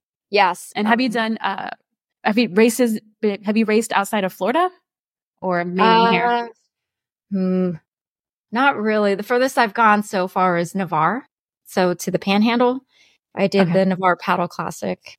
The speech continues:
Speaker 1: earlier this year. Um, and that was exciting. That was a ten K technical.
Speaker 2: Okay.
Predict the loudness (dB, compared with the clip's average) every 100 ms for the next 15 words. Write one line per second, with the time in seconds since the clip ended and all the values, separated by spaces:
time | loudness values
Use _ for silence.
0 | _ 0 4 4 2 -2 -4 -2 0 -2
1 | _ _ _ _ -6 -4 -2 0 2 4
2 | 2 -2 -4 -2 0 2 0 0 -2 0
3 | -2 -2 -4 -4 -6 -12 -6 0 2 2
4 | -2 -2 _ _ _ _ _ _ -4 -2
5 | -2 -2 -4 _ _ _ _ _ _ _
6 | _ _ _ _ _ _ _ _ _ _
7 | _ _ _ -4 -2 -4 -10